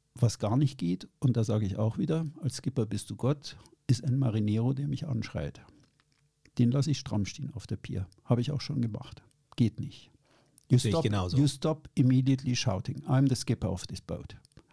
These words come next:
Speaker 1: Or you go away. Also ich bin da ganz unnachgiebig und weise auf meine Verantwortung als Skipper hin.
Speaker 2: Absolut korrekt. Und das ist auch das gewisse Selbstbewusstsein, was man, äh, was man auf jeden Fall als Skipper an den Tag, äh, bringen, äh, sollte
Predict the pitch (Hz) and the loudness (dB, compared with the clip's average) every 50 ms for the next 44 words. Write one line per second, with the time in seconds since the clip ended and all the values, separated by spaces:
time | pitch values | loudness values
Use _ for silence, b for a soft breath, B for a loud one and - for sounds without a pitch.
0 | b _ - 135 143 147 143 143 135 147 139 139 135 131 123 120 117 90 80 82 | b _ 2 4 4 6 4 2 2 2 2 4 4 2 2 2 0 -2 -4 -6
1 | - _ b b b b b b b b b b - - 117 113 127 - - - | -12 _ b b b b b b b b b b 2 2 4 4 2 0 0 2
2 | 139 135 123 120 117 139 156 175 - - - - 156 147 151 147 139 131 - - | 2 4 4 4 4 2 2 2 0 -4 -2 2 4 4 6 6 4 2 2 0
3 | 143 131 131 127 127 117 98 104 107 120 127 127 160 147 135 131 - 131 120 117 | 0 0 0 0 -2 -2 0 0 2 2 2 2 2 0 -2 0 0 0 0 0
4 | 110 - 120 110 117 110 110 - 143 139 131 139 143 143 131 117 - - - 127 | 0 -2 -2 0 0 -2 0 0 0 0 0 0 0 0 0 -2 -4 -6 -8 -4
5 | - 127 117 101 95 92 90 - - _ _ b b b b b b b b _ | 0 0 0 2 0 -2 -4 -6 -10 _ _ b b b b b b b b _
6 | _ _ _ _ _ _ _ _ _ _ _ _ - 127 127 - - 170 175 160 | _ _ _ _ _ _ _ _ _ _ _ _ -2 2 2 4 4 2 2 4
7 | - 196 180 95 - - - B B B B B 139 127 120 123 147 175 185 160 | 4 4 4 4 0 -4 -10 B B B B B 4 6 6 6 6 4 2 2
8 | - - 147 - - 127 131 127 127 110 98 107 - - - 139 147 143 - 160 | 4 2 4 4 4 4 4 2 2 2 2 0 0 0 0 0 0 0 2 0
9 | 143 139 127 127 - - 139 131 127 127 131 127 135 127 120 120 120 120 110 117 | 0 2 2 0 2 2 2 2 4 2 2 2 2 2 4 4 4 2 2 2
10 | 120 110 - - 127 120 113 117 117 - 131 123 165 190 196 - - 139 123 120 | 0 0 0 0 0 0 0 -2 0 4 6 6 6 6 4 2 2 0 0 2
11 | 110 120 - - - 147 139 135 120 117 120 123 - - 113 110 117 - 185 165 | 2 0 -2 0 0 0 0 2 0 2 0 0 0 0 0 0 0 -2 -2 -2
12 | 123 110 113 123 123 120 120 113 110 110 - - 143 - - - - - 156 127 | -2 0 2 2 2 4 4 2 0 -2 -4 -8 -8 -8 -8 -14 -10 -4 -2 0
13 | 101 104 98 120 127 - 160 160 | 2 2 2 2 4 4 4 4